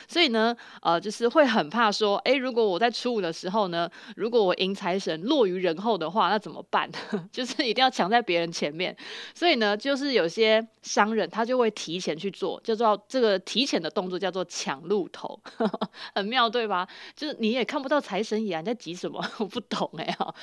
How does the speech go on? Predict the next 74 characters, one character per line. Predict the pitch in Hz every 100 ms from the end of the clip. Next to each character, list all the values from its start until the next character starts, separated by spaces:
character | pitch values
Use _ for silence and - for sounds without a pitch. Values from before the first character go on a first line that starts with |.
| - -
好 | 156
了， | 151
不 | 196
管， | - -
这 | - 185
个 | 175
有 | 156
时 | 165
候 | 175 175
呢， | 151 165 - -
就 | - 170
宁 | 165 196
可 | 240 185
信 | 165 202
其 | 175 - 151
有， | 156 151 -
好， | 156 143
不 | 170
要 | 180
信 | - 180
其 | - 147
无， | 143
不 | 170
然 | 196
的 | 156
话， | 160 165 -
有 | 156
时 | 175
候 |
出 | 190 196
一 | 202
些 | 190
事 | 190 202
情 | 175 151
的 | 143
时 |
候 | 175
也 | 147
不 | 160
好 | 165 156
说。 | - - - 180 - 427
<laughs> | 480 - - -
然 | 285
后 | 370
有 | 262
一 | 320
首 | 262 175 180 - _
这 | -
个， | 254 220 196 185 180 170 165 156 -
嗯， | 208 202
这 | 294
个 | 294
叫 | 277
《竹 | - 226
之 | 226 269
词》， | - - 160 151 185 - _ _ _
《竹 | 233
之 | 262 349
词》 | - 190 170
呢， | 180
里 | 180
面 | 214
就 | 240 233
有 | 165
一 | 208
首 | - 165 -
诗 | 143 - 202 202
这 | 208
么 | 160
写， | - -
他 | - 233
就 | 285
写 | -
说 | 175 233 233